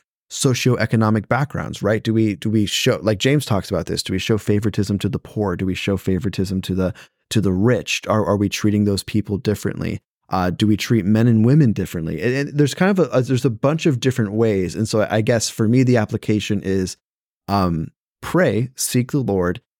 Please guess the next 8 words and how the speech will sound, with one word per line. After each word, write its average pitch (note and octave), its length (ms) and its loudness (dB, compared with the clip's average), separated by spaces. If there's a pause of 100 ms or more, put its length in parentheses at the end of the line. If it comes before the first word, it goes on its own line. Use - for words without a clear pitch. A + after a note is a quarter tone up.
(120)
and A2+ 160 0
ask, A2 380 0 (100)
"How D3+ 380 0
do, D#3 380 2 (160)
how D3+ 260 0
do E3+ 220 4
I G#2+ 480 0 (1040)
gatekeep B2 640 -2